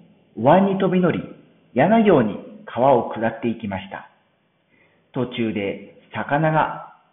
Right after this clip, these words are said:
一寸法師を食べ物と間違えて、向かってきました。一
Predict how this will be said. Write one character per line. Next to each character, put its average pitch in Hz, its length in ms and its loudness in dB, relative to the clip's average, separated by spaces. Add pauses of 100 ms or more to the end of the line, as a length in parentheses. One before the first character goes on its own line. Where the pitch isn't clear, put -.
(140)
一 113 100 -6 (160)
寸 175 220 -6
法 180 180 2
師 - 140 -8
を 92 240 -8
食 - 140 -12
べ 151 100 -2
物 190 280 2
と - 120 -2
間 95 100 -2
違 101 320 -4
え - 40 -10
て、 - 280 -14 (680)
向 - 100 -4
か - 140 -2
っ 175 120 -2
て 214 100 -2
き - 100 0
ま 185 120 2
し - 100 -8
た。 - 180 -12 (1300)
一 - 80 -8